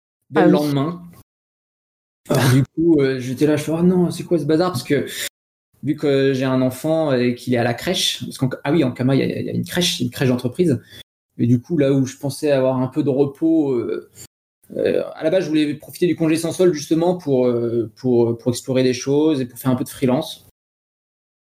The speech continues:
Speaker 1: Et du coup, du jour au lendemain, je me retrouve avec, euh, le bébé sur les bras, euh, <laughs> et donc
Speaker 2: Donc, euh,
Speaker 1: totalement handicapé, entre guillemets, de, de mon projet.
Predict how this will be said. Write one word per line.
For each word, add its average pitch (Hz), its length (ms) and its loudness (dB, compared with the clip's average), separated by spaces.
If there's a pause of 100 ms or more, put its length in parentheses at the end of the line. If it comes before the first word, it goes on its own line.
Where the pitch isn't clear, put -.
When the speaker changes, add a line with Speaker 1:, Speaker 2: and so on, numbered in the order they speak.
(120)
Speaker 1:
Et 120 60 2
du 120 160 4
coup, 151 140 -10
du 127 60 -6
jour 139 140 2
au 135 40 4
lendemain, 139 260 2
je 139 60 0
me 120 60 -2
retrouve 123 180 -4
avec, - 120 -6
euh, 120 220 2
le 123 100 4
bébé 120 240 2
sur 120 180 -6
les 120 100 2
bras, 123 440 -2
euh, - 40 -10 (240)
<laughs> - 220 -4
et 180 60 2
donc 185 140 6
Speaker 2:
Donc, 180 200 -2
euh, 180 140 4
Speaker 1:
totalement 160 280 2
handicapé, 143 540 -2
entre 131 200 0
guillemets, 123 300 2
de, - 240 -4 (680)
de 135 60 -2
mon 139 140 2
projet. - 400 0